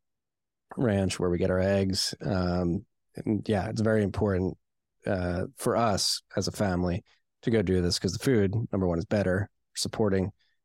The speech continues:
these farmers, and they're up against a big fight, which is, uh, the, the large slaughterhouses and the, the food industrial complex, which is trying to centralize everything. And so, uh,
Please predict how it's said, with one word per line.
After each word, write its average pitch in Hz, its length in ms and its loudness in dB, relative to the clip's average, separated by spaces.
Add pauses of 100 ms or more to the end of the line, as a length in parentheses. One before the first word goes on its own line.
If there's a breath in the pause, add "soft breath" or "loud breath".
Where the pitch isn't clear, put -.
these 117 200 2
farmers, 98 520 2
and 95 80 2
they're 110 140 2
up 104 160 0
against 101 260 -2
a - 40 -8
big 98 160 -2
fight, 101 500 0
which - 260 -4
is, 90 540 0 (100)
uh, 87 420 -10 (240)
the, 90 340 0
the 120 100 -2
large 95 460 0
slaughterhouses 95 1040 0
and 87 100 2
the, 87 140 -2 (100)
the 95 300 -2 (380)
food 101 320 2
industrial 90 520 0
complex, 90 720 -2 (540 soft breath)
which 135 120 0
is 117 120 2
trying 107 160 2
to 92 80 0
centralize 92 540 0
everything. 87 500 0
And 85 80 -4
so, 98 120 2
uh, 90 380 -2